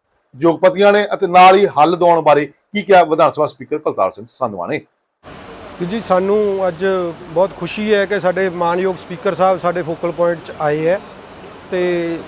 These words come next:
Speaker 2: ਸਾਡੀਆਂ ਸਮੱਸਿਆਵਾਂ ਨੂੰ ਉਹਨਾਂ ਨੇ ਬੜੇ ਧਿਆਨ ਨਾਲ ਸੁਣਿਆ ਹੈ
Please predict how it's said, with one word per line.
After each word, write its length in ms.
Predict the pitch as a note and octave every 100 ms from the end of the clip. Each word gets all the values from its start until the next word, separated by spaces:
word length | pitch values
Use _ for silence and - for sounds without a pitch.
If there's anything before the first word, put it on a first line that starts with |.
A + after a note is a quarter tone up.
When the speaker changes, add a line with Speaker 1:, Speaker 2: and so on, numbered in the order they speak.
| -
Speaker 2:
ਸਾਡੀਆਂ 360 | - F3 F#3 G3+
ਸਮੱਸਿਆਵਾਂ 500 | F3 F#3 - G3 G3+
ਨੂੰ 80 | G3+
ਉਹਨਾਂ 160 | G#3
ਨੇ 60 | G#3+
ਬੜੇ 200 | F#3 G3+ F#3+
ਧਿਆਨ 220 | G#3+ E3+
ਨਾਲ 200 | F#3+ G#3
ਸੁਣਿਆ 280 | - E3
ਹੈ 80 | D3+